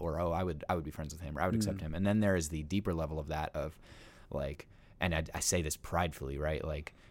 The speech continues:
Speaker 1: well, even if I'm not posting a lot, right? Like, I want the people who look in on my life to think X, Y, and Z.
Speaker 2: Yeah, yeah.
Speaker 1: Um, and it's,
Speaker 2: It's like you
Speaker 1: again,
Speaker 2: get to
Speaker 1: again,
Speaker 2: curate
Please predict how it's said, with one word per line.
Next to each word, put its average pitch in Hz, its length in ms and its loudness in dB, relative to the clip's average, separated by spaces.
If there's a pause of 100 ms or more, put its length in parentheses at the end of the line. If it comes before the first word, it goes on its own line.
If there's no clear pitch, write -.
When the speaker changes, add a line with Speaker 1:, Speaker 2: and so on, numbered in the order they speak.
(100)
Speaker 1:
well, 82 240 2
even 110 200 6
if 92 300 0
I'm 80 140 -2
not 76 180 -4
posting 71 380 -4
a 73 80 -6
lot, 73 280 -6
right? 80 200 -6
Like, 82 140 -4
I 95 100 6
want 82 220 2
the 82 60 -10
people 82 240 -4
who 82 80 -2
look 82 240 -2
in 80 80 -4
on 73 120 -4
my 90 120 2
life 76 220 -2
to - 80 -10
think - 400 -10
X, - 240 -8
Y, - 140 -8
and - 180 -8
Z. 78 260 -4
Speaker 2:
Yeah, 110 280 6 (140)
yeah. 101 220 2
Speaker 1:
Um, - 200 -6
and 90 100 -4
it's, 87 100 -2
Speaker 2:
It's - 120 4
like 156 140 12
you 139 60 8
Speaker 1:
again, 135 40 8
Speaker 2:
get 139 140 8
to - 80 2
Speaker 1:
again, 104 100 4
Speaker 2:
curate 131 440 8